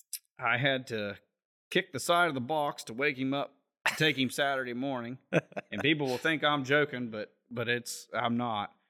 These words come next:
Speaker 1: Uh, when I got him up Sunday morning to go for the semifinals, uh, it got so bad that I had to push his door in, uh, on a hinge and smack him in the hind end about three times to wake him up Sunday morning. When he came out of the box,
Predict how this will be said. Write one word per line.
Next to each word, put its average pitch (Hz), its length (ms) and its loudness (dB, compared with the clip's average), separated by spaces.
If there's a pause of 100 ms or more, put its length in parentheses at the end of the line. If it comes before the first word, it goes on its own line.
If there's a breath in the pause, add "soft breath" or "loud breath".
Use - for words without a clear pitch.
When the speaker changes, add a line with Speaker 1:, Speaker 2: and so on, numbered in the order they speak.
(200)
Speaker 1:
Uh, 113 300 -4
when 117 180 -2
I 156 140 4
got 151 220 2
him 143 180 2
up 139 200 0
Sunday 135 360 0
morning 117 460 -6 (160)
to 113 100 -6
go 117 240 -2
for 110 180 -10
the 101 80 -10
semifinals, 110 960 -6 (540)
uh, 104 560 -2
it 135 120 2
got 135 300 -2
so 120 160 -6
bad 123 400 0
that 113 100 -4
I 120 140 -2
had 120 220 -4
to 101 100 -6
push - 320 2
his 104 160 -8
door 139 460 4
in, 101 240 -4 (240)
uh, 110 440 -8
on 131 160 -4
a 107 60 -2
hinge 127 440 -2 (280 soft breath)
and 104 120 -10
smack 147 380 0
him 135 140 -2
in 131 80 -4
the 127 60 -4
hind 139 280 0
end 147 200 2
about 123 280 -4
three 156 200 0
times 147 380 0
to 117 80 -8
wake 131 200 -2
him 131 160 0
up 131 180 -4
Sunday 131 300 -6
morning. 127 320 -2
When 117 100 -8
he 143 140 2
came 156 220 0
out 131 120 0
of 117 60 -6
the 110 60 -10
box, 131 560 -6